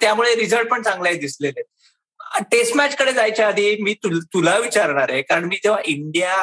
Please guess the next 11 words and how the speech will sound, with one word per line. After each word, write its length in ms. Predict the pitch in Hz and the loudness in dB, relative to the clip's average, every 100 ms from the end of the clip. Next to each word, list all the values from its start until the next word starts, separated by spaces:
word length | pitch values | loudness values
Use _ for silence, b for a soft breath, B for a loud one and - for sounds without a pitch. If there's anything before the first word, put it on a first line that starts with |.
| - | -2
ए 220 | 175 160 - _ _ _ | 0 0 -2 _ _ _
चा 100 | 135 | 0
स्क्वॉड 360 | - - 156 131 123 | 0 0 2 2 0
जो 60 | |
आता 200 | 151 147 | 0 0
साऊथ 280 | 156 139 127 | -2 -2 -2
आफ्रिकेत 340 | 147 170 175 180 | -2 -2 -2 -2
चाल-, 320 | - - - | -2 -4 -4
अ, 200 | - 123 - | -2 0 0
चाललेला 380 | - 117 110 113 | -2 -2 -2 -8
आहे, 80 | - | -12